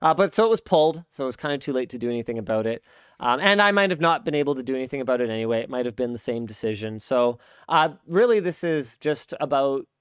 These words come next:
maintaining transparency for you guys, not, you know, blaming anyone.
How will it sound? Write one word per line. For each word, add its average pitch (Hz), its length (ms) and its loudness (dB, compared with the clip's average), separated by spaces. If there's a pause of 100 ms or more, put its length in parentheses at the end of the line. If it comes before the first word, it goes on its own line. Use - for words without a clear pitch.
maintaining 135 480 -8
transparency 123 880 -6
for - 180 -10
you 131 200 -4
guys, 120 520 -4
not, 117 340 -6 (600)
you 139 120 -10
know, 123 100 -4
blaming 127 400 -4
anyone. 117 500 -6